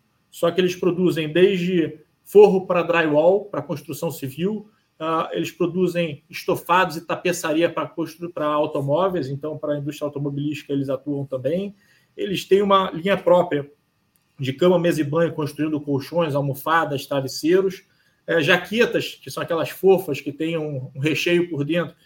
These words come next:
eles fazem aquele tipo de forro pra jaquetas, eles fazem máscara N noventa e cinco.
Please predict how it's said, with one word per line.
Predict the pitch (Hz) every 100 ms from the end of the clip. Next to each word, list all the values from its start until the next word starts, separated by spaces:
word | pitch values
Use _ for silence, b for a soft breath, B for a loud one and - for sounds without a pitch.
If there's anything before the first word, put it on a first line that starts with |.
| b -
eles | 147
fazem | - - 190 180
aquele | 175
tipo | 170 175 151
de | 147
forro | - 170 147
pra | 139 151
jaquetas, | 139 135 170 185 165
eles | 147 143
fazem | 170 185 170
máscara | 156 165 - 156
N | 160 160
noventa | 147 151 143
e | 139
cinco. | - 175 185